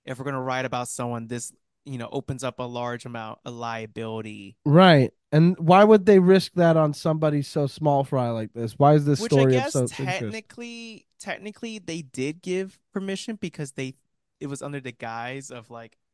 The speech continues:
Speaker 2: Yeah,
Speaker 1: they
Speaker 2: the
Speaker 1: were gonna talk
Speaker 2: sister's
Speaker 1: about
Speaker 2: wedding.
Speaker 1: the, the sister. But then at the same time
Speaker 2: Nah, it's a different motive.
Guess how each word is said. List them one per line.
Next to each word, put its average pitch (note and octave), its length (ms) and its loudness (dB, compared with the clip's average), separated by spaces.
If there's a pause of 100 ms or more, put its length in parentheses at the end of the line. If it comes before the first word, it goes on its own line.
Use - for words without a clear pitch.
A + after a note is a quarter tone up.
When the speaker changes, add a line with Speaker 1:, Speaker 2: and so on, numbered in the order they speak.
(760)
Speaker 2:
Yeah, C#3 240 2
Speaker 1:
they C3 60 -4
Speaker 2:
the - 0 -
Speaker 1:
were B2+ 60 -4
gonna C3+ 160 -4
talk C3 120 -10
Speaker 2:
sister's B2+ 140 -6
Speaker 1:
about A2+ 180 -2
Speaker 2:
wedding. G#2+ 100 -6
Speaker 1:
the, A#2+ 220 -10
the A#2+ 60 -12
sister. E3+ 580 -12 (560)
But D3 140 -10
then D3+ 140 -6
at D3+ 140 -10
the D3+ 80 -10
same D#3 360 -12
time C#3+ 680 -10 (1080)
Speaker 2:
Nah, C#3+ 280 0
it's - 140 -8
a C3 40 -8
different C3 400 -6
motive. C3 360 -2